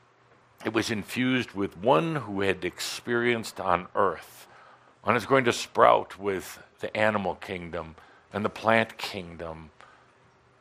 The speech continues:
And it's going to absorb life force energies that are coming through the cosmos. And Pete, you're gonna hang around there while angels from all sorts of spiritual families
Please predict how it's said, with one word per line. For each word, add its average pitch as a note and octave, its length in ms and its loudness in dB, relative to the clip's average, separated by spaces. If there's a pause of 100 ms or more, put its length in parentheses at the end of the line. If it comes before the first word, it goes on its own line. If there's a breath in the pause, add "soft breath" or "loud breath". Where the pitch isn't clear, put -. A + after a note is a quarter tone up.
(260)
And A2 120 0
it's A#2+ 140 -4
going B2+ 340 4
to A#2 220 0
absorb A2 840 6 (140)
life G2+ 280 2
force G#2 360 2
energies G2 680 0
that F#2+ 200 4
are F#2+ 220 2 (280 loud breath)
coming A2+ 440 -2
through C3 380 -4
the A2+ 100 -2
cosmos. F2+ 1000 2 (440 loud breath)
And F2 100 -12
Pete, A#2+ 280 -4
you're G2 100 -6
gonna A2 200 -4
hang G2 280 -4
around G2 500 2
there E2+ 240 0
while F2 460 0 (480 loud breath)
angels F#2 800 -10 (960)
from F2+ 340 -8 (240)
all B2 520 6
sorts - 400 2
of E2+ 100 -6
spiritual F#2 400 -4
families E2 680 -6